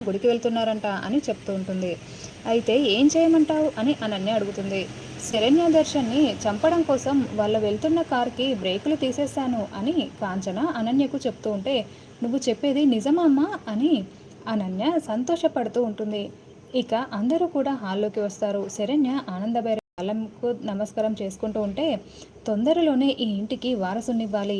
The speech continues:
అని ఆనందభైరవి శరణ్యను ఆశీర్వదిస్తూ ఉంటుంది. "హ్యాపీ బర్త్‌డే శరణ్య"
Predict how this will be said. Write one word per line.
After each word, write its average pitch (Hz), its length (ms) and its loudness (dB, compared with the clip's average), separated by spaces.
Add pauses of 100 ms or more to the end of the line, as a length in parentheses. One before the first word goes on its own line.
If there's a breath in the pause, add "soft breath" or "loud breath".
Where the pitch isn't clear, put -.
(100)
అని 254 240 0
ఆనందభైరవి 190 760 -2
శరణ్యను 269 520 2 (100)
ఆశీర్వదిస్తూ 202 680 -4
ఉంటుంది. 190 380 -4 (540 loud breath)
"హ్యాపీ 220 320 0
బర్త్‌డే 277 320 4
శరణ్య" 220 380 -2